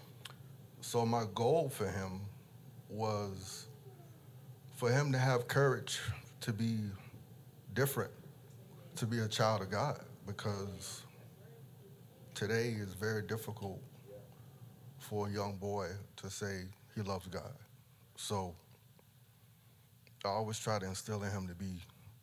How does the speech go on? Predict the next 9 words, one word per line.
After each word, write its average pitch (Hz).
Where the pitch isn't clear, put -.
courageous 95
and 90
to 98
have 101
confidence, -
to 107
be 101
expressive, -
to, -